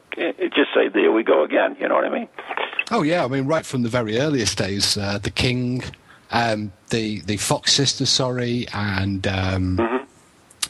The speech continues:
Speaker 2: Daniel Hume, the Davenports.
Speaker 1: Mm-hmm.
Speaker 2: Yeah, every
Speaker 1: Oh,
Speaker 2: single,
Speaker 1: yeah.
Speaker 2: so right from the very earliest days, there has been this to and fro argument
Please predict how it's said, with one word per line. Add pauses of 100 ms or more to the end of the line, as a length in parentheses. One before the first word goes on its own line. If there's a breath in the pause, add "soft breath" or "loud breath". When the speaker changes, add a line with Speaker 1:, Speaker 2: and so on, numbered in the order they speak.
(420 loud breath)
Speaker 2:
Daniel
Hume, (180)
the
Davenports.
Speaker 1:
Mm-hmm. (720 loud breath)
Speaker 2:
Yeah, (160)
every
Speaker 1:
Oh,
Speaker 2:
single,
Speaker 1:
yeah.
Speaker 2:
so
right
from
the
very
earliest
days,
there
has
been
this (100)
to
and
fro
argument